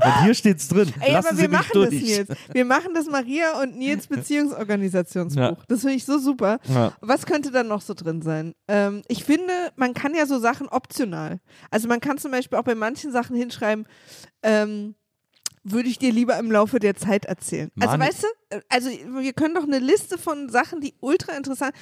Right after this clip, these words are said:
Speaker 2: und die vielleicht auch helfen könnten, dass man in bestimmte Fallen nicht stolpert.
Speaker 1: Ja.
Speaker 2: Oder so Gespräche anregen auch. Wir können ja auch so Bereiche machen, sprecht hier mal beim vierten Date drüber.
Speaker 1: Ja, oder wir machen, du machst so ein, so ein kleinen, auch so ein kleines Briefchen, das so zugemacht werden muss.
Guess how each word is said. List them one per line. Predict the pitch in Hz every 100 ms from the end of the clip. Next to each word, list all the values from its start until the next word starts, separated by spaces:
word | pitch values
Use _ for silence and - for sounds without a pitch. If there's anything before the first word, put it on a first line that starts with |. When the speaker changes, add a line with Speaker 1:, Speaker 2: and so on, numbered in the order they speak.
| - -
Speaker 2:
und | 247
die | 233 269
vielleicht | 294 240 240 -
auch | 226
helfen | 214 254 302 277
könnten, | 277 247 - 240
dass | 226
man | 233
in | 202
bestimmte | 220 - 254 233
Fallen | 220 - 190 233 311
nicht | 320 -
stolpert. | 294 285 330 392
Speaker 1:
Ja. | 196 180 - - - -
Speaker 2:
Oder | 220 220
so | 214 214 214
Gespräche | 196 214 - - 247 285 294
anregen | 202 240 302 302 302 302
auch. | 254 285 -
Wir | 226
können | 262 254
ja | -
auch |
so | 233 240
Bereiche | 214 190 202 320 330
machen, | 302 294 311 294 - -
sprecht | - - - 240 - -
hier | - 302
mal | 302 277
beim | 254 233
vierten | - 277 277 - 196
Date | 156 156 -
drüber. | 156 131
Speaker 1:
Ja, | 139 139
oder | 156 190 143 156
wir | 123
machen, | 151 151
du | 127
machst | 120 139 -
so | 135
ein, | 123 90 110
so |
ein | 117
kleinen, | 113 120 120
auch | - 131
so | 127
ein | 120
kleines | 117 110 98
Briefchen, | - - 123 - 110
das | 101
so | 98
zugemacht | - 143 131 113
werden | 110 101
muss. | 113 151